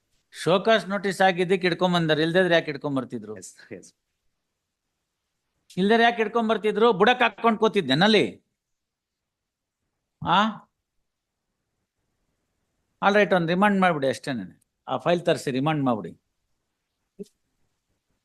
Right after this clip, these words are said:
Speaker 1: ಹಾ, ಅವ್ರ ಹತ್ರ ಮೆಮೊ ತಗೊಳ್ಳಿ. ನೀವು ಸುಮ್ನೆ ಹಂಗೆ ಯಾಕೆ ಮಾಡ್ತೀರಿ? ಒಳ್ಳೆ ಚೆನ್ನಾಗಾಯ್ತಲ್ಲ.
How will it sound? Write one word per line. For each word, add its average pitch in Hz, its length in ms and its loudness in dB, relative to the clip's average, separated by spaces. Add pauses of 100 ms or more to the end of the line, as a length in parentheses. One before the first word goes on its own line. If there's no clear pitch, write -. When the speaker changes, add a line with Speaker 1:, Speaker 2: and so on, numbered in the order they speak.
(920)
Speaker 1:
ಹಾ, 185 440 0 (840)
ಅವ್ರ 151 180 -2
ಹತ್ರ 170 140 -2
ಮೆಮೊ 202 260 4
ತಗೊಳ್ಳಿ. 175 640 2 (640)
ನೀವು 214 180 2
ಸುಮ್ನೆ 233 260 4
ಹಂಗೆ 226 200 2
ಯಾಕೆ 233 220 0
ಮಾಡ್ತೀರಿ? 165 380 -2
ಒಳ್ಳೆ 175 220 2
ಚೆನ್ನಾಗಾಯ್ತಲ್ಲ. 175 640 -2